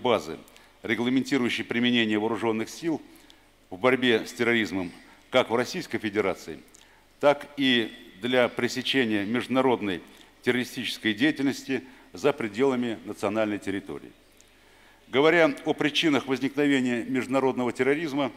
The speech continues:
можно выделить несколько аспектов. Несомненно, условия для его произрастания создаёт бедственное положение населения ряда государств. На это накладывается радикальная идеология,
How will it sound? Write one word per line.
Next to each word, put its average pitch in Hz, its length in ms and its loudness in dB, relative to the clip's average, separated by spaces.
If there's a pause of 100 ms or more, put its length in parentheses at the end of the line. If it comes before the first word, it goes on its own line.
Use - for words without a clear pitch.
(440)
можно 120 320 0
выделить 120 400 -2
несколько 110 480 -2
аспектов. - 640 -6 (920)
Несомненно, 143 680 0 (680)
условия 123 640 2 (560)
для 127 240 4
его 135 340 2
произрастания 131 960 0
создаёт 127 580 -2 (340)
бедственное 127 760 -2 (720)
положение 117 600 2
населения 117 720 -2 (300)
ряда 113 320 2
государств. 107 640 -4 (300)
На 135 120 2
это 147 140 0
накладывается 135 800 2
радикальная 123 640 2
идеология, 127 760 0